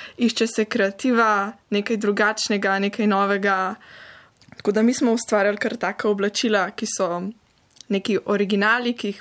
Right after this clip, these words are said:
pač nikjer drugje ne moreš dobiti, kakor pri nas, in ja, so res unikatna.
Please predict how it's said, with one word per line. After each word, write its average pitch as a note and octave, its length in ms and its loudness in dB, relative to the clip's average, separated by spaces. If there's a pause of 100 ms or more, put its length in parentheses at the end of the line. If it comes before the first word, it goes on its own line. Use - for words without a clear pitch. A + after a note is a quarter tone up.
(120)
pač - 400 -6
nikjer G#3+ 320 -2
drugje G3+ 280 0
ne G3 80 -2
moreš G3+ 320 -2
dobiti, G#3+ 400 -4 (580)
kakor A3 320 -2
pri G#3+ 220 -2
nas, A3 320 0 (280)
in A#3+ 560 2 (220)
ja, A3 240 0 (220)
so - 240 -6
res G#3+ 160 -2 (340)
unikatna. - 500 -4